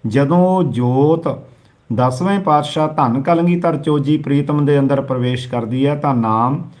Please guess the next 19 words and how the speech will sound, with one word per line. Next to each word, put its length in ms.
ਗੁਰੂ 540
ਗੋਬਿੰਦ 560
ਰਾਏ 420
ਪਹਿਲਾਂ, 380
ਫਿਰ 280
ਗੁਰੂ 300
ਗੋਬਿੰਦ 440
ਸਿੰਘ 320
ਪਿਆ। 220
ਆਓ 220
ਹੁਣ 200
ਆਪਾਂ 440
ਸਰਬ 420
ਲੋ 180
ਵਿਵੇਕ 500
ਦੀ 200
ਰਹਿਤ 220
'ਤੇ 220
ਆਈਏ। 260